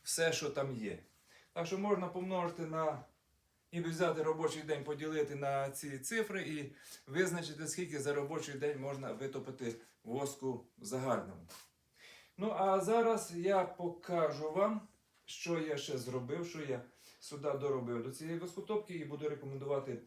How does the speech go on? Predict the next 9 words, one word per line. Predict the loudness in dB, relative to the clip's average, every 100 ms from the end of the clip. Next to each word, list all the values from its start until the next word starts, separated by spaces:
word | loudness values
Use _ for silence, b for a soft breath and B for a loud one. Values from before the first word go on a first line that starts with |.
| B B -8
Юрію | -4 0 0 0
Михайловичу | -2 -2 0 0 0 -2 -4 -6 -8 -10 _ _ _ -20 -20 _ _ -16 -14 -4
для | -2 0
того, | 2 2
щоб | 2 -4 -6
витоплювати | -8 -2 -2 -2 -4 -4 -6
тут, | -8 -8 -10 -14 b b b b b -16
е, | -6 -4 -4 -6 -10 -6
віск | 2 2 2 -2